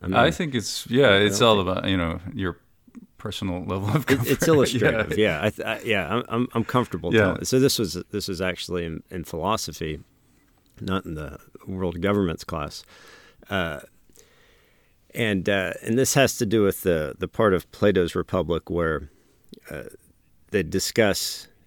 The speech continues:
Speaker 1: creating a statue, the most beautiful statue, and using the most beautiful colors for the
Speaker 2: Mm-hmm.
Speaker 1: most beautiful statue.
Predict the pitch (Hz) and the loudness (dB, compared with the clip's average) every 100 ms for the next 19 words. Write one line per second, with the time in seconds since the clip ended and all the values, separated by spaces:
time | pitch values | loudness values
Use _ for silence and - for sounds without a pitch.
0 | - - 104 98 87 78 - 117 110 107 | -12 0 4 4 2 -2 -2 2 4 2
1 | 95 85 78 90 95 90 - 101 87 - | 0 0 0 2 2 0 0 0 0 -6
2 | - - 92 95 - 78 73 90 90 85 | -6 -2 -2 -2 -4 -4 -4 -2 -2 -2
3 | 90 82 82 80 - 95 82 - 90 - | -2 -2 -2 -4 -4 -2 -2 -4 -10 -2
4 | 104 87 73 - - 87 107 85 78 82 | 0 0 -4 -10 -6 -2 -2 -2 -6 -2
5 | 90 78 - - - 101 95 - 76 | -2 -4 -10 -8 -2 -2 -2 -4 -6